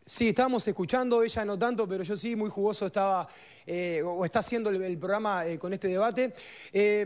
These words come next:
Verónica Amarante, la economista que, eh, de cepal, que justamente realizaron un informe realmente muy minucioso de lo, de dos mil cinco a dos mil quince,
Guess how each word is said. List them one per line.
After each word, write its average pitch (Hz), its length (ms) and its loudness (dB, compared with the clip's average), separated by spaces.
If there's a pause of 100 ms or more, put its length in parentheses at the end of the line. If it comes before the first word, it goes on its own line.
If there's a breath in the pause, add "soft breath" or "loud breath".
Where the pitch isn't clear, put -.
(160)
Verónica 233 420 2
Amarante, 233 480 0
la 185 100 0
economista 196 420 -2
que, 180 460 0
eh, 165 240 -6
de 165 120 -4
cepal, 208 340 0
que 202 120 -2
justamente 247 520 0
realizaron 220 400 0
un 240 80 -2
informe 240 440 -2
realmente 247 540 0
muy 240 180 0
minucioso 214 640 0
de 175 200 0
lo, 185 220 2
de 175 120 0
dos 185 140 2
mil 247 160 2
cinco 262 260 2
a - 40 6
dos 175 80 0
mil 208 180 -2
quince, 190 480 2